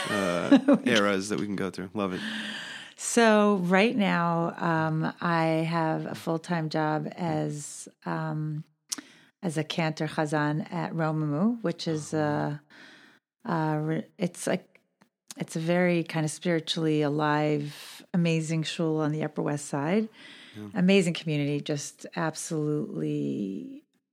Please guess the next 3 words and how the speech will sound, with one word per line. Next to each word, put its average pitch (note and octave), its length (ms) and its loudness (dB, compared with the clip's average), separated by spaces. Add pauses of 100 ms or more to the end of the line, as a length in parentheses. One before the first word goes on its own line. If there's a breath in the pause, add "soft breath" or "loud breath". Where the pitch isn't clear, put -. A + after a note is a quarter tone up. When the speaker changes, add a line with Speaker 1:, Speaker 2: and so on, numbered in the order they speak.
(160)
Speaker 2:
um, D3+ 520 -4 (220)
present, D#3 1080 -4 (680)
vibrating, D#3+ 1000 0